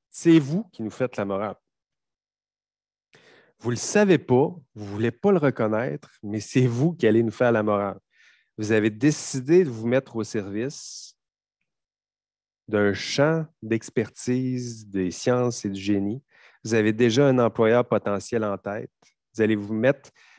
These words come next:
votre belle tête là, que votre mère aime donc bien, là, vous allez la mettre au service d'un employeur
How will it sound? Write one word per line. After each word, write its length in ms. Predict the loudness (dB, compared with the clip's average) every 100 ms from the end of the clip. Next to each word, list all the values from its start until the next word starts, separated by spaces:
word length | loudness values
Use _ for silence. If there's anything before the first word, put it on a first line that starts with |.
| _
votre 160 | -10 -2
belle 320 | 2 2 0
tête 400 | 0 0 -2 -6
là, 80 | -6
que 80 |
votre 240 | -4 -6 -2
mère 340 | -2 0 0
aime 180 | -2 -4
donc 240 | -4 -4
bien, 220 | -4 -4 -4
là, 200 | -8 -12 _ _ -6
vous 80 |
allez 200 | 0 0
la 140 | 0 0
mettre 240 | -4 -4
au 80 | -6
service 520 | -4 -6 -4 -4 -4
d'un 200 | -4 -4
employeur 720 | -6 -6 -4 -2 -4 -6 -10